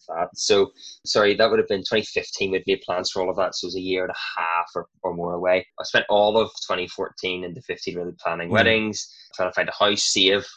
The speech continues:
Speaker 1: you know, stressful things of saving and everything else that we were
Speaker 2: Wow.
Speaker 1: young to get a house. All, all while working, you know, I'd moved jobs to work in the motor trade, to sell cars, which is a fairly busy and, and stressful job in
Speaker 2: Mm.
Speaker 1: itself.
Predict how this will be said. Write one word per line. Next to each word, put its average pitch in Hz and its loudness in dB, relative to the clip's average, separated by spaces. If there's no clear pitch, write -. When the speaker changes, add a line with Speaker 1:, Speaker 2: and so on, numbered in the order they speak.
Speaker 1:
you 92 2
know, 92 0
stressful 98 0
things 90 -4
of - -12
saving 95 0
and 92 -2
everything 90 -4
else 90 -2
that - -10
we 90 -8
were 95 -2
Speaker 2:
Wow. 95 0
Speaker 1:
young 87 -6
to 90 -8
get 92 -6
a 90 -6
house. 95 0
All, 107 8
all 120 8
while 104 8
working, 143 6
you 127 6
know, 104 8
I'd 101 6
moved 107 4
jobs 95 2
to - -8
work 90 -4
in 90 -6
the 87 -8
motor 98 2
trade, 101 4
to - -12
sell - -2
cars, 98 4
which 98 -8
is 95 -6
a - -14
fairly 113 2
busy 90 0
and, 90 -6
and 85 -10
stressful 92 0
job 92 4
in 90 0
Speaker 2:
Mm. 87 -4
Speaker 1:
itself. 101 2